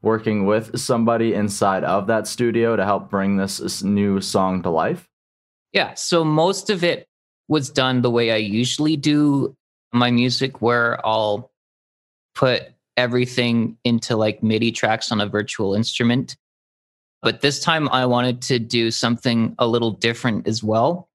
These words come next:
Speaker 2: I wanted a bit more of acoustic instruments. So I got this, uh, buddy of mine who has an upright piano named, uh, his name's Gabriel Thane Olsen.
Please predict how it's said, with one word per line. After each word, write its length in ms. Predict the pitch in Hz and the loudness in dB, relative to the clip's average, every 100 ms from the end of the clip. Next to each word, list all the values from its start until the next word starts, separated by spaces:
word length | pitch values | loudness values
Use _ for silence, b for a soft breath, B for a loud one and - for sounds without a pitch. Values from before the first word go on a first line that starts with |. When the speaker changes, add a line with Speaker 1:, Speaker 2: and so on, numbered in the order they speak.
| _ _ _ _ _ _ _ _ _ _ - | _ _ _ _ _ _ _ _ _ _ -4
Speaker 2:
I 120 | 127 | -2
wanted 360 | 120 123 123 120 | 0 2 2 0
a 80 | 117 | 0
bit 280 | 117 117 - | 0 -2 0
more 440 | 120 117 110 110 _ _ _ _ | 0 0 -2 -4 _ _ _ _
of 320 | - 107 110 - | -2 -2 -2 -6
acoustic 520 | 107 - 139 151 143 | -4 0 0 -2 -2
instruments. 640 | 143 143 147 165 180 - - | -2 0 0 0 -2 -6 -10
So 640 | - - 123 127 123 123 - _ _ _ _ _ _ _ _ _ - | -6 0 2 2 0 -2 -10 _ _ _ _ _ _ _ _ _ -2
I 120 | 139 | 0
got 280 | 135 135 - | 0 0 0
this, 280 | 131 123 - | -2 -2 0
uh, 220 | 120 110 | 0 0
buddy 320 | 117 117 117 | 0 0 0
of 140 | 113 | -2
mine 280 | 120 117 113 | -2 -2 -2
who 460 | 110 117 110 107 107 _ _ | -4 -4 -2 -2 -4 _ _
has 280 | - 131 120 | -4 -2 0
an 100 | 113 | 0
upright 420 | 120 120 113 - | 0 2 -2 -2
piano 420 | - 123 117 120 120 | -6 -2 0 0 0
named, 420 | 117 117 113 113 | 0 0 0 0
uh, 240 | 110 107 - _ _ _ - | -2 -2 -6 _ _ _ -4
his 160 | 127 | -2
name's 260 | 131 131 120 | 0 0 0
Gabriel 460 | - 123 127 123 120 | 0 0 2 0 0
Thane 260 | - 117 | -2 -2
Olsen. 520 | 104 110 - 170 180 | -2 -4 -2 -2 -2